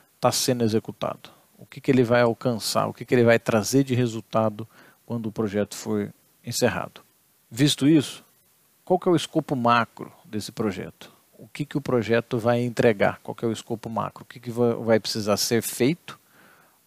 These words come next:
pra que o objetivo seja atendido? Terceiro, quais são as premissas e quais são as restrições que já foram levantadas pra esse projeto? Normalmente, os projetos têm um estudo conceitual ou um estudo preliminar,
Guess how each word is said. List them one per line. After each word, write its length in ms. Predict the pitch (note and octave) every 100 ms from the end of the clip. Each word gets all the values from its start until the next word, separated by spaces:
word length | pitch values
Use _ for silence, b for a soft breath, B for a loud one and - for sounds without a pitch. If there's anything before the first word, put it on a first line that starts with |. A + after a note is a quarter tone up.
| -
pra 200 | A#2+ A#2+
que 200 | - B2+
o 80 |
objetivo 680 | B2 A2+ A#2 - A#2+ A2+ A#2+ C3+ b b b
seja 340 | - - A#2 A2+
atendido? 540 | - B2 G2 F#2 - - _ b b b b b
Terceiro, 500 | - D3 - G#2+ F#2+ - b b b
quais 200 | - D3+
são 140 | - C3
as 80 |
premissas 720 | - A#2 G#2+ C3 E3+ G#3 F#3+ -
e 80 | D3
quais 300 | - D3 C#3
são 160 | - C3+
as 160 | A#2+
restrições 920 | C3 C3+ D3 C#3 - A#2+ C3+ E3 -
que 140 | - C3+
já 140 | A#2
foram 300 | A#2 - G#2
levantadas 760 | G#2+ A2 B2 - G2+ G#2 A#2+ - b b _
pra 220 | - G#2+
esse 180 | G#2 -
projeto? 480 | B2+ C3+ G#2+ G2 - _ _ -
Normalmente, 760 | G#2+ A2+ A2+ B2 B2 - A2+ b b b b _
os 100 | -
projetos 380 | - G#2+ A2+ -
têm 240 | B2+ C3+
um 220 | A#2 G#2 G2+
estudo 280 | - A#2
conceitual 720 | A2 A2 - C3+ C3 A#2 D#3 A#2+
ou 180 | A2+
um 40 | A2+
estudo 320 | G2 A2 G2
preliminar, 720 | A2+ A2 D3+ C3+ G#2+ C3+ G#2